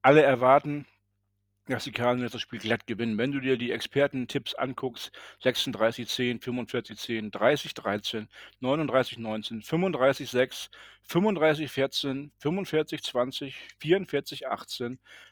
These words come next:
vierunddreißig dreizehn und einunddreißig vierundzwanzig. Das ist noch das Knappste.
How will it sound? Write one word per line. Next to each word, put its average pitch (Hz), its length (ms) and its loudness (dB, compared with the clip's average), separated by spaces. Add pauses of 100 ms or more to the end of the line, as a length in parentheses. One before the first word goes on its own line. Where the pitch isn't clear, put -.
vierunddreißig 156 680 2
dreizehn 185 680 2 (180)
und 139 220 -8
einunddreißig 139 560 4
vierundzwanzig. 127 680 -2
Das 120 140 -4
ist - 60 -16
noch 127 80 -8
das 123 100 -4
Knappste. - 520 -4